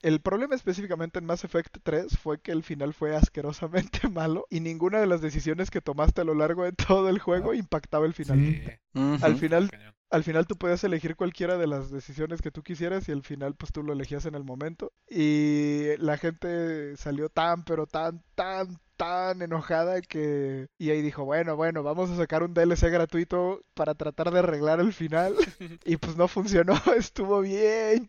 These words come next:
Speaker 1: chafa.
Speaker 2: daño ya estuvo hecho, ya estaba hecho, ¿qué querían?
Speaker 1: Sí, o sea, ya, ya estaba tan dañado el, o sea, con las opciones previas que cuando ellos sacaron supuestamente su,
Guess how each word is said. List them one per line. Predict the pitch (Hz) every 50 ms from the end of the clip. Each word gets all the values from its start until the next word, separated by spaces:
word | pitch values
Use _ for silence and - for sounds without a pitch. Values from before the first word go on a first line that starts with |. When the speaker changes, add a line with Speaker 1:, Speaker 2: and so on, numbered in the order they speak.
| _ _
Speaker 1:
chafa. | - - - 185 185 127
Speaker 2:
daño | 127 123 131 135 135
ya | 135 131
estuvo | 131 - - 147 139 135 139 135
hecho, | 131 131 - 127
ya | 117 117
estaba | 123 123 - 139 131 127
hecho, | 127 127 127 127 - - - -
¿qué | - 131 120 -
querían? | - 131 127 127 123 117
Speaker 1:
Sí, | - - 202 220 214
o | 196 175
sea, | 170 165 151
ya, | 151 170 170 -
ya | 165 170
estaba | 180 - _ 226 226 -
tan | - _ 214 185 170 160
dañado | 151 143 147 151 156 165 185 202 208 202
el, | 185 170 156 147 139 139
o | - 147
sea, | - 151
con | 143 156 147
las | 139 139 143
opciones | 131 143 - - 160 165 180 208 -
previas | _ - 160 165 170 196 208 226 262 - - - -
que | - 151 135
cuando | _ - 143 143 147
ellos | 147 160 196 190
sacaron | - 151 - 143 147 165 170 165
supuestamente | - 160 _ - 156 151 _ - 170 165 160 160 165 165 _ - 170
su, | 165 - 156 139 131 123 123